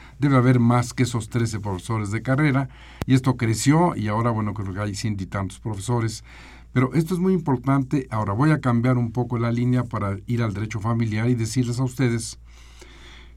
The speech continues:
que efectivamente, eh, yo tengo ya un canal en Google que es Julián Huitrón Fuentevilla, Huitrón con G, sin diéresis ni acento,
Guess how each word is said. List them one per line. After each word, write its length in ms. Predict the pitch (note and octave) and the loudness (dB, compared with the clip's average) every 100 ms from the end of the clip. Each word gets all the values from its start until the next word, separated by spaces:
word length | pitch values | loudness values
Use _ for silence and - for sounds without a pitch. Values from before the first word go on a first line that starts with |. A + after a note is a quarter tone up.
| - | 0
que 320 | C3+ C#3+ B2 | 4 4 4
efectivamente, 1000 | B2 B2+ A2 D#3+ E3+ D#3 C#3+ C3 F3 F3+ - | 2 2 0 2 4 6 4 4 2 2 0
eh, 200 | A2+ G#2+ | 0 0
yo 200 | G#2 A#2 | 0 0
tengo 280 | C3 A#2 G#2+ | 2 0 0
ya 280 | G#2 A2+ A2+ | 0 0 0
un 340 | A2+ A2 G#2+ | 2 0 -2
canal 580 | - A2+ A2 A#2+ B2+ A#2+ | -2 0 2 4 2 2
en 160 | A2 | -2
Google 500 | G#2+ C#3+ B2+ E3 E3+ - | 2 2 4 2 0 -6
que 200 | A#2+ A#2+ | 0 2
es 340 | B2+ - - - | 2 -4 -12 -14
Julián 640 | A2 - B2+ B2+ D3+ E3 C#3 A#2 | -10 2 4 6 6 4 2 0
Huitrón 440 | B2+ A#2 C3 C#3 | 2 2 2 2
Fuentevilla, 760 | C3 A2+ A#2+ G#2+ C3 C#3 F3 F#3 - - - - - - - | 2 0 -2 0 0 2 0 -2 -14 -20 -20 -20 -20 -20 -18
Huitrón 480 | - A2 A2+ A#2 B2+ | -4 0 0 2 2
con 240 | B2 A2+ A2 | 2 -2 -6
G, 460 | - C3 C3+ C3 - | 2 4 4 2 -10
sin 400 | B2 - A2 G2 | -14 -8 -4 -2
diéresis 640 | F#2+ A#2+ A#2+ A#2 G#2+ G2+ - | 0 0 0 -2 -6 -6 -8
ni 360 | G#2 G2+ F#2+ | -6 -4 -4
acento, 580 | G2 A2+ D3+ D#3 B2+ - | -4 0 2 2 2 -6